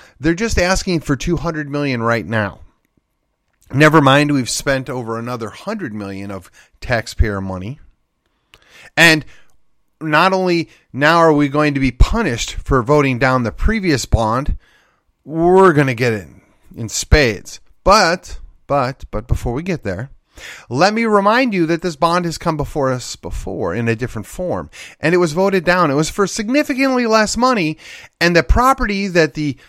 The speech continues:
city was looking to purchase, which was roughly a hundred ninety acres, was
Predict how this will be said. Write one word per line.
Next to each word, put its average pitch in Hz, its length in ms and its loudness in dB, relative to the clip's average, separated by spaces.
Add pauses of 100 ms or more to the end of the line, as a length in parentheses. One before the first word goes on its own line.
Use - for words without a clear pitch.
(240)
city 220 380 -2
was 151 180 0
looking 165 300 0
to 123 60 0
purchase, 202 540 2
which 143 200 -10
was 117 180 -14
roughly 185 420 -4
a 143 60 -2
hundred 139 320 -6
ninety 127 380 -4
acres, 139 440 -2 (840)
was 196 500 2